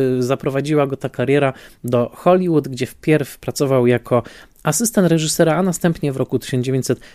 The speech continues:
dwudziestym piątym wyreżyserował swój pierwszy pełnometrażowy film Salvation Hunters, dosłownie Poszukiwacze Zbawienia, który, o ironio, był chwalony za swój bezkompromisowy realizm. W porównaniu z fantazjami wizualnymi, jakie roztoczy na ekranie Sternberg później,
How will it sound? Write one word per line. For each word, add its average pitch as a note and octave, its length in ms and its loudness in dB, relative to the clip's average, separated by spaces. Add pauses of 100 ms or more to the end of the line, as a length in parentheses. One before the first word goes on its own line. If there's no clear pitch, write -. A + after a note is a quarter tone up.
(160)
dwudziestym B2+ 580 -2
piątym C#3 400 -2
wyreżyserował A#2+ 640 -2
swój A#2 200 -4
pierwszy C3+ 340 -2
pełnometrażowy A#2+ 640 -2
film C3+ 220 -4 (260)
Salvation C3 680 0
Hunters, D3 540 0 (300)
dosłownie B2+ 440 -4
Poszukiwacze C3 640 -4
Zbawienia, B2 520 -2 (280)
który, F#3+ 360 2 (340)
o F3 140 4
ironio, E3+ 480 2
był D3 240 0
chwalony D3+ 480 -2
za C3+ 240 -2 (240)
swój C#3 420 -2
bezkompromisowy C3 840 -2
realizm. C3 520 -2 (260)
W - 100 -20
porównaniu B2 520 -2
z A#2 300 -2 (640)
fantazjami B2+ 880 0
wizualnymi, A#2 680 0
jakie A2 240 -4
roztoczy A#2 400 -6
na A#2 120 -2
ekranie A#2 340 -4
Sternberg A2 500 -2
później, A#2+ 440 0